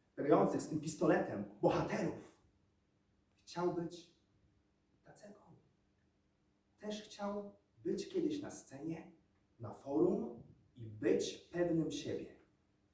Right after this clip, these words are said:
Niewystraszony. To było jego główne zadanie. Ale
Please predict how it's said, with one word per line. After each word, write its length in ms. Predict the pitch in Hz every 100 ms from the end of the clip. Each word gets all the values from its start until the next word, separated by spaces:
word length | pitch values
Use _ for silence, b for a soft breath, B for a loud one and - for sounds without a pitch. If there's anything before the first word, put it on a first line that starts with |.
| _
Niewystraszony. 680 | 98 - 165 - - - 101 - - _ _ _ _ _ _ _ _ _ -
To 200 | 190 202
było 340 | 156 139 110
jego 460 | 110 107 104 - - _ _ _ -
główne 460 | 107 104 95 - - _ _ _ _ _ _ _
zadanie. 420 | 110 - - - - - _ _ _ _ _ _ _ _ _ _ _ _ _ _ _ _ _ _ _ _ _ _ _ _ _ _
Ale 420 | 135 156 214 254